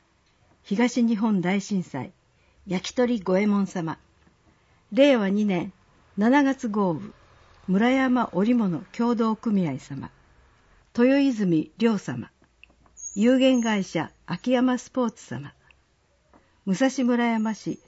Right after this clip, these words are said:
防衛協会様。村山様。問い合わせは福祉総務課。電話内線一五三。目次十三。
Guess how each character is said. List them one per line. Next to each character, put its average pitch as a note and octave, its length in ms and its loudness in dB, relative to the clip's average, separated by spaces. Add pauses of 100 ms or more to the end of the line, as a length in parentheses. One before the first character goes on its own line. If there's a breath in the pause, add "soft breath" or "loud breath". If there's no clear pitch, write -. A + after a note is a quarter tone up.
(160)
防 A#3+ 260 4
衛 B3+ 160 2
協 A#3+ 240 -2
会 C3+ 240 -8
様。 A#2+ 300 -12 (840)
村 F#3 240 2
山 G3+ 300 0
様。 D#3+ 320 -8 (2500)
問 C#4 200 4
い C4+ 40 2
合 C4 100 2
わ C4 120 0
せ A#3 140 -4
は G#3+ 200 -4 (160)
福 - 220 -6
祉 B3+ 200 -2
総 A3+ 260 -2
務 G3+ 160 -2
課。 - 240 -8 (520)
電 G3 280 2
話 F#3 180 -4
内 A3 260 0
線 G3+ 380 -4
一 G#3 280 -6
五 G3+ 260 0
三。 - 320 -14 (2250)
目 A3+ 320 2
次 C4 160 0
十 B3+ 240 2
三。 D3+ 340 -6